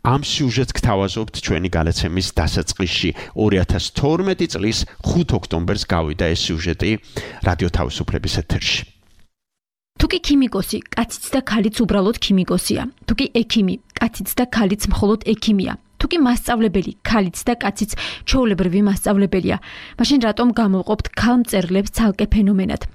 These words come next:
Speaker 2: როდესაც მწერლების შემოქმედებას განვიხილავთ, რატომ ვუსვამთ ხაზს, რომ ესა თუ ის მწერალი ქალია? ან ქალი იყო? ეს კითხვა და ამ კითხვაზე პასუხების ძიება ჰაინრიხ ბეოლის ფონდში შეკრებილი საზოგადოების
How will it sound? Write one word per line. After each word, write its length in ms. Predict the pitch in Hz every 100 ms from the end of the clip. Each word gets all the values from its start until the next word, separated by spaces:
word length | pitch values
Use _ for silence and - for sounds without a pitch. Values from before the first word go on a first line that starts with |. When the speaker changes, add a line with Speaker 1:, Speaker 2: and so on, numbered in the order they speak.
| -
Speaker 2:
როდესაც 380 | - 190 208 190
მწერლების 540 | 196 220 202 214 196
შემოქმედებას 640 | - 220 208 226 196 185 -
განვიხილავთ, 580 | 226 233 226 185 185 - - - -
რატომ 360 | 247 311 277
ვუსვამთ 360 | 247 - 294 269
ხაზს, 440 | - 254 220 -
რომ 140 | 208 214
ესა 280 | - 226 233
თუ 80 | 220
ის 120 | 190
მწერალი 500 | 202 - 208 208 226
ქალია? 560 | - - 202 175 175 - - - -
ან 260 | 233 269
ქალი 320 | - 208 175 170
იყო? 200 | - 208 - - - -
ეს 180 | - -
კითხვა 240 | 254 269
და 100 | 202
ამ 120 | 208 208
კითხვაზე 400 | - 240 214 196
პასუხების 500 | 226 - 262 233 -
ძიება 340 | 254 254 196
ჰაინრიხ 460 | 180 233 233 247 -
ბეოლის 340 | 220 202 196
ფონდში 340 | - 202 190 208
შეკრებილი 480 | 214 - 196 175 208
საზოგადოების 680 | 226 185 202 185 185 185